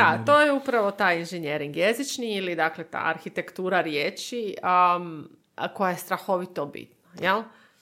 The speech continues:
Speaker 1: Postoji, dakle, čovjek, postoji zanimanje
Speaker 2: Da.
Speaker 1: jezični arhitekt?
Speaker 2: Da.
Speaker 1: <laughs> Nisam ni
Speaker 2: Da,
Speaker 1: znao za to.
Speaker 2: da,
Speaker 1: I u
Speaker 2: a,
Speaker 1: politici rade, jel?
Speaker 2: da,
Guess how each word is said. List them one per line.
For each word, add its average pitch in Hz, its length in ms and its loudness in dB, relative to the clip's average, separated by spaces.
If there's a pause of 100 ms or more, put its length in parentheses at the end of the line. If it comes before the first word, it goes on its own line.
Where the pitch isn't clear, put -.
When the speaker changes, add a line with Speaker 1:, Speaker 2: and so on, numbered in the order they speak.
Speaker 1:
Postoji, 151 380 8
dakle, 135 480 6
čovjek, 143 420 6
postoji 156 280 8
zanimanje 147 520 8
Speaker 2:
Da. 120 100 -6
Speaker 1:
jezični 135 600 2
arhitekt? 143 580 2
Speaker 2:
Da. - 220 -4
Speaker 1:
<laughs> - 80 -18
Nisam 165 300 4
ni - 80 0
Speaker 2:
Da, 196 100 8
Speaker 1:
znao 131 220 6
za 107 100 -4
to. 139 60 -6
Speaker 2:
da, 220 240 4 (180)
Speaker 1:
I - 40 -4
u 226 140 8
Speaker 2:
a, 226 60 8
Speaker 1:
politici 151 460 8
rade, 110 220 2
jel? 110 140 -2
Speaker 2:
da, 190 240 4